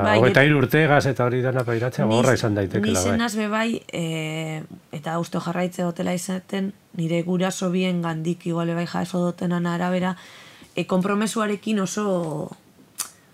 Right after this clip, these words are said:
Speaker 1: ni konpromeso bat hartzen badoten, ba, orokorrean,
Speaker 2: Mm.
Speaker 1: usteot, eh, ba, aurrera, beste batzukaz alderatute,
Speaker 2: Mm.
Speaker 1: ikusten nazenean, ba, eh, oso hori naz, eh, ba, igual horretan,
Speaker 2: Betetzekoa.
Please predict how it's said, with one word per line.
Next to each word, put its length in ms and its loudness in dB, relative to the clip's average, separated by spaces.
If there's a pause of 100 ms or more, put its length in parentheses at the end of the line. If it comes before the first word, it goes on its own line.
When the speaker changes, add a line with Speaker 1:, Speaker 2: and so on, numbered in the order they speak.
(420)
Speaker 1:
ni 120 -2
konpromeso 440 0
bat 120 -4
hartzen 260 -2
badoten, 460 -2
ba, 320 -2 (140)
orokorrean, 800 0
Speaker 2:
Mm. 80 -6
Speaker 1:
usteot, 420 -2 (140)
eh, 420 -4 (260)
ba, 300 -2
aurrera, 380 2 (320)
beste 260 0
batzukaz 400 -2
alderatute, 680 -2 (260)
Speaker 2:
Mm. 140 -2
Speaker 1:
ikusten 340 0
nazenean, 600 0
ba, 160 0 (1200)
eh, 160 0
oso 480 -2
hori 200 2
naz, 320 -2
eh, 500 -6
ba, 220 -2
igual 220 0
horretan, 380 0
Speaker 2:
Betetzekoa. 480 0